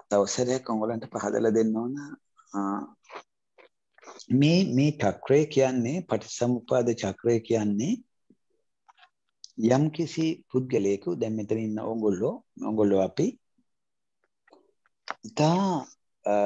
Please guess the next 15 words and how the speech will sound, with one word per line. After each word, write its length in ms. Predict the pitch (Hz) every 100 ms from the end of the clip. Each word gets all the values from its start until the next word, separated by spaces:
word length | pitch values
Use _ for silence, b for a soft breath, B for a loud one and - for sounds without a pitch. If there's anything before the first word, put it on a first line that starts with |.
| 104 - -
ඒ 220 | 104 107 110
කියන්නේ 480 | 127 131 131 117
මේ 260 | 113 107 107
උපමාවක් 640 | 104 107 143 151 156 170 151
දිය 260 | 143 147 165
නොහැකි 440 | 165 120 147 151
කාල 420 | - 117 113 131 139
සීමාවක් 680 | 139 151 151 147 143 117 -
තුළ, 220 | 95 87 - _ _ _ -
හොඳට 320 | - 107 110
ඔළුවට 340 | 139 107 113 110
ගන්න 220 | 107 104
මං 180 | 101 101
කියන 240 | 104 101
එක, 160 | 95